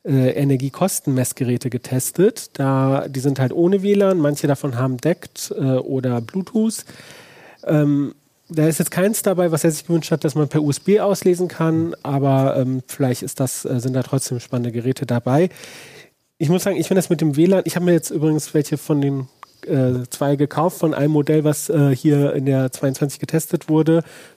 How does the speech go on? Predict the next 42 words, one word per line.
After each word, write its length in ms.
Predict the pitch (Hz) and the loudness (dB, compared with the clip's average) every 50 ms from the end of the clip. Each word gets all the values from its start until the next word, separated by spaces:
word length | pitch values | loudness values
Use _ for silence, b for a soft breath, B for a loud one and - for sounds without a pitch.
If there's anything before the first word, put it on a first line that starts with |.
| B | B
Bin 120 | - 156 156 | -2 0 0
auch 100 | 151 139 | 0 0
schon 320 | - 151 143 147 147 143 135 | 0 0 0 0 0 -2 -2
sehr 100 | - 147 | -2 0
happy 240 | 135 143 170 170 196 | 0 0 0 0 0
damit. 460 | 165 175 160 165 170 170 160 - - - | 0 0 2 2 2 0 0 -2 -6 -2
Ähm, 380 | 175 139 135 131 131 135 127 - B B B B B B B B B B _ | 2 2 2 2 0 -2 -4 -6 B B B B B B B B B B _
und, 600 | - 151 139 143 139 139 139 - - - - 123 - _ _ _ _ _ _ _ _ - | 0 2 2 4 4 2 0 -4 -6 -12 -14 -18 -20 _ _ _ _ _ _ _ _ -4
äh, 200 | 147 135 131 123 120 135 - _ - | 0 0 0 0 -2 -6 -16 _ -2
ja, 240 | 143 131 131 139 143 | 0 2 2 2 2
das 220 | 131 143 - - | 0 -2 -2 -2
mit 100 | 156 - | -2 -2
dem 120 | 156 135 | -2 0
W 100 | 123 151 | 2 2
lan, 160 | 160 165 156 143 | 2 2 2 2
dadurch, 240 | 143 143 135 - | 0 0 0 -2
dass 160 | - 147 - - | -4 -2 -2 0
sie 60 | 147 | -2
ja 60 | 135 | -2
die 100 | 120 135 | -2 0
ganze 200 | 135 139 139 - | 0 0 0 0
Zeit 100 | - 127 | -2 -2
in 80 | 143 135 | 0 0
der 60 | 127 | -2
Steckdose 480 | - - 156 147 - - 143 131 131 | -2 -2 -4 -4 -2 -4 -4 -2 -2
sind, 400 | 123 127 135 131 120 - - - 139 | -2 -2 -2 -2 -2 -6 -10 -10 -6
ähm, 340 | 143 135 120 117 117 120 123 123 - - - _ _ - | -2 -2 -2 -2 -2 -6 -10 -12 -18 -20 -20 _ _ -6
ist 240 | - 139 - - - | -6 -6 -4 -2 -2
das, 280 | 127 120 - - - | -2 -2 -4 -6 -10
äh, 240 | - - 135 120 117 | -8 -4 -4 -2 -2
nicht 180 | 117 123 123 - | -2 -4 -6 -6
so 220 | - 127 113 107 | -8 -10 -6 0
wild. 440 | 123 139 156 175 185 - - - - - | 2 4 4 4 2 0 -4 -10 -6 -2
Ähm, 460 | 135 123 120 120 120 120 123 127 123 - _ _ _ _ _ _ _ | -2 0 0 0 -2 -2 -6 -8 -12 -14 _ _ _ _ _ _ _
genau, 200 | - 120 113 113 113 | -10 -8 -6 -6 -4
da 100 | 113 107 | -6 -6
braucht 200 | 107 120 117 117 | -4 -4 -4 -2
man 120 | 127 117 | -2 -2
jetzt 180 | 117 113 - - | -2 -4 -4 -6
nicht 300 | 120 - - - - - | -8 -8 -8 -12 -14 -12
irgendwie, 400 | - 113 104 - - 110 107 107 | -12 -12 -12 -10 -8 -6 -6 -6
ähm, 320 | - - 107 104 101 104 | -8 -8 -10 -10 -10 -12